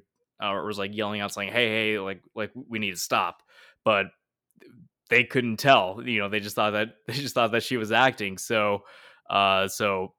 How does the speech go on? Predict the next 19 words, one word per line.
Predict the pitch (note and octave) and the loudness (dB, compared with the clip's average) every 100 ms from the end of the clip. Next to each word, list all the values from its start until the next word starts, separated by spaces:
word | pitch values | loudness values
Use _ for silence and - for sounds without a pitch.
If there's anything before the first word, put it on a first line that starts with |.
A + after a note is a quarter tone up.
| _ - A#2+ | _ -20 -2
that | B2 C3+ | 4 6
almost | B2+ A2+ - | 6 2 -4
went | F#2+ F2+ | -8 -6
south, | - F#2 F#2 G#2+ | -4 -4 -4 -4
but | G#2+ - | -6 -2
thankfully, | D3 D#3 B2 A2+ A2 _ _ | -2 0 0 0 -2 _ _
uh, | - G2+ | -6 -4
thankfully | C#3 B2+ A#2 | -4 -6 -8
she, | A#2 G#2+ G2+ | -6 -2 -2
uh, | G2+ | -4
she | B2 - | -6 -6
was | A2 | -4
okay. | G2 G2 C3 A2 F#2+ F#2+ _ | -6 -2 0 0 0 -8 _
But, | G#2 G2+ G2+ _ _ _ _ _ _ _ | -2 -2 -4 _ _ _ _ _ _ _
uh, | G#2 G2 G2 | 0 2 0
the | G#2+ | -2
way | A2 A#2 | -2 0
that | A2+ | -2
she | - - A2+ A2 A2 G#2+ | -2 -6 -4 -2 -2 -2